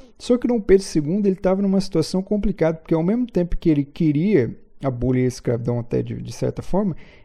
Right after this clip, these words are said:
ele não podia abolir a escravidão, porque a escravidão era a base da produção de açúcar, que eram os grandes aliados de Dom Pedro segundo, né? Então, Dom Pedro segundo,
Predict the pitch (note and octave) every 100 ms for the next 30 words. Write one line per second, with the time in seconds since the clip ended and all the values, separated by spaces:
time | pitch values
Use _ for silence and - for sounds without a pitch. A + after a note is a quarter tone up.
0 | - F#3+ F#3 C4 A#3 E3 E3+ F#3+ D3 D#3
1 | F3 - D3 C3 F#3+ - A3+ G#3 G3 E3+
2 | E3 G#3+ G#3 C3 D3 A3 E3 B2 C3 C#3+
3 | - D#3+ - E3 G#3 G3+ - G3+ A3 -
4 | A2+ - - - D#3 E3 D#3 C3+ D#3 G#3
5 | G#3+ E3+ D3+ D#3+ D3 D3 D#3+ - D#3 -
6 | - E3 C#3+ G3+ E3 C#3 G3 - - -
7 | - - - - - C3+ D#3+ F#3+ F#3+ E3+
8 | E3+ - C#3 G#3+